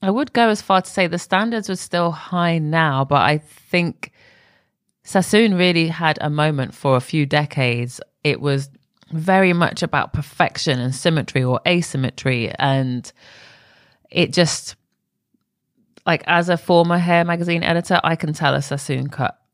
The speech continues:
a mile off. I've had a Sassoon cut and I, <laughs> I didn't wanna go down this path, but I really didn't enjoy it. Um, I had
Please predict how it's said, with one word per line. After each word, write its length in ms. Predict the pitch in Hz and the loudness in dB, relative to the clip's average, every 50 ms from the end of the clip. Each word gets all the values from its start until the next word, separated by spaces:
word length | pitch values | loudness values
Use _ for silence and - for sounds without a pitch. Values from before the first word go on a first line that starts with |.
| _ _ _ _ _ _ _ _ _ _ _ _ - | _ _ _ _ _ _ _ _ _ _ _ _ -4
a 80 | 160 | -2
mile 320 | 143 135 127 117 117 117 - | 0 0 0 -2 -2 -4 -6
off. 260 | - 139 139 - - - _ _ _ - | -8 -10 -12 -16 -20 -20 _ _ _ -2
I've 160 | 156 160 151 | -2 -2 0
had 200 | 156 180 175 165 | 0 0 0 0
a 60 | 160 | 0
Sassoon 460 | - - 151 - - 143 127 135 131 | -2 -2 -4 0 0 0 0 0 -4
cut 280 | 123 - 143 127 117 - - | -2 0 0 2 2 2 0
and 140 | 139 135 | 0 2
I, 120 | 139 139 143 | 2 2 4
<laughs> 1800 | 139 143 - - - _ _ _ _ _ _ _ _ _ _ _ _ _ _ _ _ _ - 302 330 320 294 262 - - _ _ _ _ _ _ - | 2 2 2 -2 -10 _ _ _ _ _ _ _ _ _ _ _ _ _ _ _ _ _ -18 -16 -16 -16 -18 -20 -20 -20 _ _ _ _ _ _ 0
I 80 | 180 | 0
didn't 140 | 185 190 151 | 2 2 2
wanna 160 | 160 147 147 | 2 0 2
go 120 | 151 147 139 | 2 0 2
down 200 | 139 135 131 127 | 2 0 0 0
this 120 | 135 139 | -2 -4
path, 240 | - - 127 131 - | -4 -6 -6 -6 -4
but 120 | - - - | -8 -2 0
I 60 | 131 135 | 2 2
really 240 | 131 131 127 120 | 4 2 2 2
didn't 180 | - 123 - - | 0 -2 -4 -2
enjoy 320 | - 123 117 127 123 120 | -4 -2 0 0 0 0
it. 200 | 117 117 - - _ _ _ _ _ _ _ _ _ _ _ _ _ _ _ _ _ _ _ - - - - | 0 -2 -4 -8 _ _ _ _ _ _ _ _ _ _ _ _ _ _ _ _ _ _ _ -20 -14 -6 -2
Um, 320 | 147 147 143 139 139 - - | 0 0 0 0 -2 -2 0
I 100 | 147 143 | 0 0
had 540 | 139 143 139 135 131 131 131 131 - - | 2 2 0 0 0 0 -2 -2 -4 -8